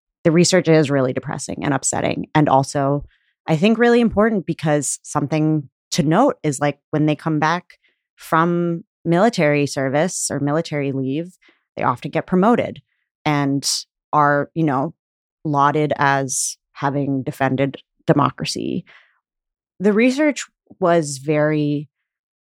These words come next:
disturbing and sad and isolating because, like, you know, Damon is someone who knows the Dante Servin case really well. And for Damon to not know where Dante Servin is now, and of course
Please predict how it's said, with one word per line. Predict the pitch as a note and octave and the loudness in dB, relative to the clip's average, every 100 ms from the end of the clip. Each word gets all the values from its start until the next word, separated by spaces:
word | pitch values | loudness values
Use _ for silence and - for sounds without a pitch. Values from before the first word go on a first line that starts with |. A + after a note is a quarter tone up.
| _ _ _ D#3+ | _ _ _ -2
disturbing | F3 - D#3+ D#3+ D#3 D#3 D3 - | -2 0 0 2 2 0 -2 -4
and | D3 C#3+ C3+ C3 B2+ | -4 -4 -4 -6 -8
sad | - C#3+ C3+ C#3 C#3+ | -4 0 0 0 -2
and | - C#3 | -4 -4
isolating | C#3+ D3 C#3 B2 B2 D3 | -4 -4 -4 -4 -6 -8
because, | C3 D3+ C#3+ C#3 | -8 -2 -2 -2
like, | C#3 C3+ - _ _ - | -8 -8 -16 _ _ -2
you | |
know, | C4+ A3+ - E3+ | 0 0 -6 -8
Damon | D3 G3 G#3+ A3 | -2 0 2 2
is | A3 | 0
someone | G3 G3 F#3 | 0 0 2
who | F#3+ | 2
knows | D#3+ D#3 | 0 -2
the | D#3+ | -4
Dante | D3 D3 D3 | -4 -4 -6
Servin | C#3+ C3 | -6 -6
case | C3 C#3 - | -6 -6 -6
really | B2+ C#3 | -6 -4
well. | - - F#3 _ _ _ _ _ _ _ _ _ - | 0 0 0 _ _ _ _ _ _ _ _ _ -2
And | G3+ F#3 | 0 0
for | F#3 | 0
Damon | D#3 D#3 E3 | 0 2 0
to | E3 | 0
not | D#3 C#3 | 0 0
know | D3 C#3+ | 0 0
where | C#3+ C#3+ | 0 -2
Dante | - C3+ C#3+ | -2 -4 -4
Servin | C#3 C#3 C3+ | -6 -8 -6
is | C3+ C#3+ | -6 -2
now, | A3 F3+ | 2 2
and | D3 | 0
of | - | -2
course | E3 D3+ - | 0 0 -2